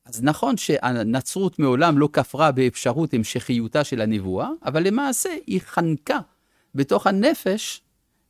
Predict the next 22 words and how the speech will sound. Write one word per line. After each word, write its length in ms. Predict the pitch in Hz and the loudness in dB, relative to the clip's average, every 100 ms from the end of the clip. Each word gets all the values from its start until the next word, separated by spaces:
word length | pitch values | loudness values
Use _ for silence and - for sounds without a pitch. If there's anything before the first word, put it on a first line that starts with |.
| 151 | -4
את 120 | 151 | -2
הכישרון 540 | 160 175 - 143 160 | -2 -2 0 0 2
הנבואי. 360 | 131 107 90 98 _ _ _ _ _ _ _ _ _ _ _ - | 0 0 -4 -12 _ _ _ _ _ _ _ _ _ _ _ -2
האסלאם 540 | 123 117 - 131 196 | 2 2 2 2 2
הלך 220 | 190 226 | 0 0
עוד 160 | 381 349 | -2 -2
יותר, 260 | 320 113 95 _ _ - | 0 0 -4 _ _ -4
אומר, 160 | 240 - | -4 2
"אין 140 | 254 262 | 4 6
נביאים 300 | 170 156 151 | 6 4 2
יותר." 280 | 123 92 151 _ _ _ | -2 -4 -8 _ _ _
זה 240 | 107 160 180 - _ _ _ | -2 -2 -2 -6 _ _ _
חלק 540 | - - 220 226 233 170 | -20 2 4 4 0 2
מן 160 | 156 | 4
האמונה 520 | 143 139 139 127 156 | 4 4 6 6 6
המוסלמית, 880 | 202 151 127 - 98 90 185 320 - _ | 4 4 0 -4 -6 -2 0 -2 -6 _
מי 140 | 120 185 | 0 2
שאומר 480 | - 135 151 135 | 2 4 4 2
שיש 520 | 101 - 113 123 139 127 | 0 -4 -2 0 -2 -2
נבואה 300 | 107 123 117 | -2 0 0
אחרי 220 | - 117 | -2 -4
מוחמד 560 | 110 - 131 117 104 | -4 -4 -4 -2 -4